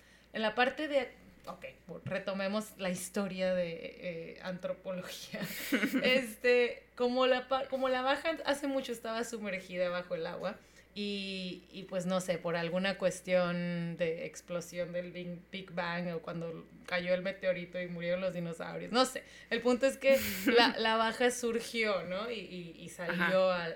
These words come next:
Speaker 1: al, al, hacia la
Speaker 2: Superficie.
Speaker 1: superficie. Pero lo que pasa es que abajo del, de,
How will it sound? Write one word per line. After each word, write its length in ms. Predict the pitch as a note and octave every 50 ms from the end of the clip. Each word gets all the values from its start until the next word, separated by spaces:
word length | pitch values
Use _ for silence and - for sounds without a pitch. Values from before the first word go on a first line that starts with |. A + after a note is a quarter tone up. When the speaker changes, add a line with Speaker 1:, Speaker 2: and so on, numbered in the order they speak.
| -
Speaker 1:
al, 340 | E3+ D#3+ D#3+ D#3+ D#3+ D#3+ D#3+
al, 540 | - E3+ E3 D#3+ D#3 D#3 D#3 D#3 D#3 D#3+ - - - -
hacia 280 | F3 E3+ - - E3+ D#3+
la 400 | E3 D#3+ D#3+ D#3 D#3 D#3 D#3 D#3
Speaker 2:
Superficie. 600 | - F#3+ F3+ G3 F3+ F3 - F3 - - - -
Speaker 1:
superficie. 720 | G#3 G3+ - F3 E3 - - F3+ E3 D3+ - F3 G3+ A#3 - - - - - - - - - A3 G#3 -
Pero 600 | - A#3+ A#3+ B3 A#3+ A3 G#3 G#3+ A3+ B3 C#4 - - - - - - -
lo 180 | - G3+ F#3+ F#3
que 80 | - G3
pasa 240 | - F#3+ F#3+ F3+ G3+
es 120 | G3 -
que 100 | - G#3
abajo 520 | G3 F#3 G3 A3 A3+ G#3+ - - A3+ A3+ A3
del, 380 | G#3+ G3+ G3 F#3+ - - -
de, 540 | E3+ F3+ F3 E3+ E3+ E3 D#3+ D#3+ D#3+ D#3+ -